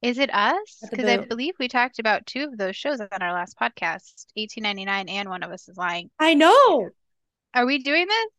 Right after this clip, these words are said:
Speaker 2: No, we're not doing this 'cause we're talking about it.
Speaker 1: We're trying to, yeah,
Speaker 2: We're
Speaker 1: keep
Speaker 2: trying.
Speaker 1: going.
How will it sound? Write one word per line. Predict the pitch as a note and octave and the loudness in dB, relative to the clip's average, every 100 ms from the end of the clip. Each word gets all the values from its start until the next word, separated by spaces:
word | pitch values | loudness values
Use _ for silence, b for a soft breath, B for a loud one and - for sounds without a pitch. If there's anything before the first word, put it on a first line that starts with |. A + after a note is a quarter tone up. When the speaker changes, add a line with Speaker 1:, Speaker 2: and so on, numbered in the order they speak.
| _ _ _ | _ _ _
Speaker 2:
No, | B3+ D4+ G4+ | 2 4 4
we're | G#4 | 2
not | G4 G4 | 2 0
doing | E4+ E4+ | -2 -2
this | E4+ C4+ D4 | -4 -4 -4
'cause | - B3+ | -8 -4
we're | D#4+ | -6
talking | - E4 G#4 G#4+ | 2 4 4 2
about | D4+ C4+ A3 F#3+ | 0 2 2 0
it. | D3+ B2+ _ _ _ _ _ _ _ | -4 -12 _ _ _ _ _ _ _
Speaker 1:
We're | A3 | -8
trying | A3 B3 A#3+ | -2 0 0
to, | G#3+ G3 G3 _ _ | -2 -6 -8 _ _
yeah, | F#3 | -4
Speaker 2:
We're | C4+ | -2
Speaker 1:
keep | D4+ | 0
Speaker 2:
trying. | D#4 D#4+ G4+ F4 | 2 2 2 0
Speaker 1:
going. | E4+ F4 F#4 | -2 -4 -8